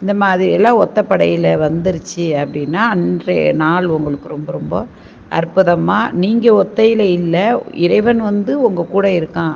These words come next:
அப்படிங்கிறதுக்கு அது உரிய, அஹ், மையம் அது. அஹ், இதை வந்து நீங்க க-, பண்ணிக்கிறலாம். அது மாத்திரம் இல்லம்மா, இது வந்து நன்மைகள் பெறக்கூடிய விஷயங்களை சொல்லிட்டு இருக்கேன்.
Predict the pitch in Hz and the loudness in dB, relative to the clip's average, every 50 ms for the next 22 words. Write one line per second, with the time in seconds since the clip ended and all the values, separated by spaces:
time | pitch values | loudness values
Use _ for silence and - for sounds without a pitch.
0 | - - 156 165 180 175 165 165 156 151 147 147 143 143 139 - - 240 269 - | -8 -10 -6 -4 -4 -2 -2 -4 -4 -6 -8 -8 -8 -10 -12 -10 -8 -8 -8 -8
1 | - - - 160 156 151 147 - 156 156 196 - - - - - - - - - | -8 -6 -4 -4 -4 -4 -4 -6 -6 -6 -6 -8 -10 -14 -20 -20 -20 -20 -20 -20
2 | - - - - - - - - - - - - - 170 170 165 165 160 160 160 | -20 -20 -20 -20 -20 -20 -20 -20 -20 -20 -20 -12 -6 -2 0 2 2 4 4 2
3 | 156 151 151 147 - - - - - - - _ - - - - - 170 165 180 | 2 0 0 -4 -6 -12 -16 -20 -20 -20 -20 _ -20 -20 -18 -2 2 4 4 6
4 | 208 202 196 160 - - - 143 151 147 147 - - - - - - - - - | 6 6 6 4 4 0 -2 -2 -2 0 -2 -4 -8 -14 -20 -20 -20 -20 -20 -20
5 | - - - 85 82 160 156 156 170 202 202 240 233 214 202 208 233 220 208 180 | -10 -4 0 2 2 4 4 4 2 4 4 6 6 4 4 2 0 0 2 2
6 | 175 170 160 165 165 156 147 147 139 - - 170 160 165 170 165 160 165 151 143 | 2 2 2 0 0 0 0 -2 -4 -4 -4 -2 0 0 0 0 0 0 0 0
7 | 147 151 151 - - _ _ - - 156 196 214 214 202 190 - - 202 196 190 | -2 -4 -8 -12 -20 _ _ -14 -10 -6 -4 0 0 0 0 0 2 2 2 2
8 | 175 165 160 160 156 160 170 185 214 - - - 196 185 196 196 196 202 214 202 | 2 0 -2 -2 -2 -2 -4 -4 -4 -8 -8 -6 -4 -2 -2 -2 -2 -2 -2 -2
9 | 180 170 180 202 214 233 254 254 226 254 254 247 240 214 196 190 190 190 196 202 | 0 0 2 2 2 2 2 2 2 2 2 2 0 0 0 0 0 0 -4 -4
10 | 180 185 185 180 170 170 170 - - 175 165 165 170 185 196 180 185 175 160 165 | -2 0 0 0 0 -2 -4 -6 -6 -6 -4 -2 -4 -4 -4 -4 -4 -4 -4 -6
11 | 156 - - 156 151 - 147 - - - | -8 -10 -14 -16 -16 -16 -18 -20 -20 -20